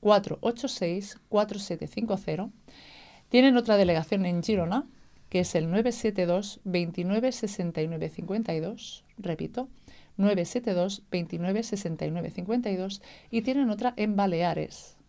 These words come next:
que es el nueve siete uno siete dos dos ocho cinco seis. nueve siete uno siete dos dos ocho cinco seis. Además, lo podéis buscar también por internet, fundación arroba fundacionires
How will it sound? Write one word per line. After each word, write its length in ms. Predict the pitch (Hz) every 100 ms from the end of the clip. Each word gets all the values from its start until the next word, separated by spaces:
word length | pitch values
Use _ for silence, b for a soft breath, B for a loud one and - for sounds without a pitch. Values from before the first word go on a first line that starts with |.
| _ -
que 80 | 180
es 120 | -
el 100 | 156
nueve 200 | 214 269
siete 260 | 262 233 202
uno 320 | 196 226 247 B B B
siete 440 | - - 247 247 180
dos 320 | 185 196 -
dos 400 | 196 190 233 240 -
ocho 280 | 202 202
cinco 360 | 220 - 175 170
seis. 440 | - - - - - b b b
nueve 300 | 180 180 160
siete 260 | 156 170 175
uno 320 | 240 269 285 -
siete 400 | - 190 190 165
dos 400 | 165 202 - - _ _
dos 300 | 196 262 -
ocho 300 | 196 196 233 -
cinco 360 | - 180 180
seis. 400 | 175 - - - B B B -
Además, 280 | 190 202 226
lo 60 |
podéis 220 | 247 220 208
buscar 520 | 196 - 233 233 262
también 300 | 202 190 190
por 100 | 180
internet, 560 | 180 175 185 226 277 -
fundación 540 | - 175 160 - 185 170
arroba 320 | 170 185 175
fundacionires 1300 | - 165 165 156 190 175 - - - 208 170 160 -